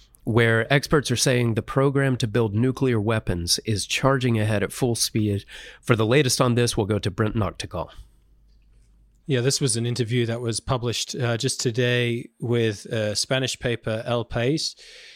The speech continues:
Speaker 2: And, uh, it was an interview with the I A E A chief, uh, Rafael Grossi. And this is the man that's tasked with monitoring Iran's,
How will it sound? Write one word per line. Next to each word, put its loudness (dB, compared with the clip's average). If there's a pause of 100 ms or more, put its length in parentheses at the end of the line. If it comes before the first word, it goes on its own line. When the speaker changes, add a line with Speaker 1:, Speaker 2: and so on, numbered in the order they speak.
(220)
Speaker 2:
And, -2
uh, 0
it -4
was -2
an 0
interview 0
with -2 (100)
the -2
I 2
A 0
E 0
A -2
chief, -2
uh, -4
Rafael -2
Grossi. -4
And -6
this -4
is -6
the -8
man -2
that's -8
tasked -4
with -2 (420)
monitoring 2
Iran's, -2